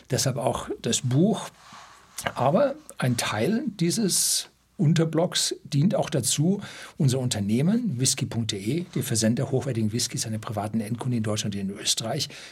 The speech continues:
zu promoten. Das ist auf der einen Seite ganz wichtig, weil das ja den Unternehmer hier im Unternehmerblog ausmacht und ich deshalb ja auf dieses Unternehmen auf gar keinen Fall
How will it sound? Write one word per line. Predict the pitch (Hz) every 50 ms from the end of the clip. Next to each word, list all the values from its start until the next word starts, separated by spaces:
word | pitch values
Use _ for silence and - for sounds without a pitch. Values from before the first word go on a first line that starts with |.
| -
zu | - - - - 131 120 123 113 - -
promoten. | - - 160 147 139 127 117 110 117 110 - - 87 - - - _ _ - - - - - - - _ -
Das | - 151 - 311
ist | 277 - -
auf | 147 143 -
der | 147 123 117 117 - - - -
einen | - 139 143 151
Seite | 120 139 135 135 139
ganz | 135 - 113 107 - 117
wichtig, | 139 147 - - 196 - -
weil | 147 120 113
das | 123 139 139 - -
ja | - 127 127
den | 117 120 120 -
Unternehmer | 240 170 139 135 135 127 127 135 156 170 175 143 107 92 - - - - _
hier | - - 135 131 135 -
im | 180 131 123 -
Unternehmerblog | 202 143 131 127 120 113 120 131 131 120 113 110 113 110 110 - -
ausmacht | 131 143 170 165 - 104 90 82 - - - - - - - - - - - - - -
und | - 135
ich | 123 - -
deshalb | 131 131 - - 139 127 135 131 131 - - - -
ja | - 117 113 113 -
auf | - - 139 135 139
dieses | - 139 139 135 127 135 120 - -
Unternehmen | 381 226 143 - 117 117 120 127 147 151 147 135
auf | 113 104 -
gar | - - 117 117
keinen | 107 113 117 120 113
Fall | 110 - - 98 117 135